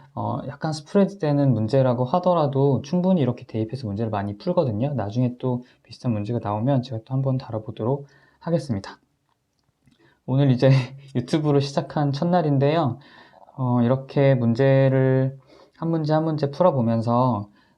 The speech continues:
제가 어떤 식으로 문제를, <laughs> 네, 또 갑자기 저희 고양이가, 네, 죄송해요. 네, 이렇게 하나씩 하나씩 문제를 풀어보면서,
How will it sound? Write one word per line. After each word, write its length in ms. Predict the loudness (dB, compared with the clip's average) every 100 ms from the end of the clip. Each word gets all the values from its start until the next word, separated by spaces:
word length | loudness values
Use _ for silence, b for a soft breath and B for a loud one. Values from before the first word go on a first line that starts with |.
| _
제가 360 | -6 -2 -2 -2
어떤 280 | 0 0
식으로 380 | 2 2 2 0
문제를, 520 | -2 0 0 0 -4 _ _
<laughs> 200 | _ _
네, 140 | -12 -10 -12 -16 B B B B _ -6
또 160 | -4
갑자기 500 | -2 -4 -6 -6 -6 -12 _ -6
저희 200 | -4 -4
고양이가, 540 | 0 2 2 0 -6 B B B -8
네, 80 | -4
죄송해요. 460 | 0 0 0 -4 -8 B B B _
네, 160 | -4 -2
이렇게 680 | -2 -2 -2 0 2 0 -4 _ _ _ _ _ -6 -2
하나씩 60 |
하나씩 360 | 0 -2 -4 -8
문제를 420 | -6 0 2 2
풀어보면서, 920 | 2 2 4 2 2 2 0 0 -2